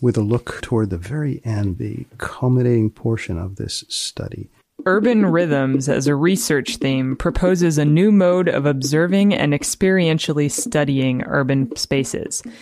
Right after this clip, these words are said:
Speaker 2: It focuses on the inherent dynamics of places as complement to its static patterns of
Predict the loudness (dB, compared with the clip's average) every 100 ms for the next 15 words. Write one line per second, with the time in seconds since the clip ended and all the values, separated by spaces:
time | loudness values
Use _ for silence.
0 | -20 -10 -4 -4 0 0 2 2 4 4
1 | 2 2 2 2 0 0 0 2 0 0
2 | 2 2 2 0 -2 -6 -6 -4 0 2
3 | 4 4 4 2 0 -2 -4 -8 0 0
4 | 2 2 2 0 -2 2 0 0 -6 -4
5 | 0 0 0 -4 -6 -2 0 0 2 0
6 | -2 -2 -4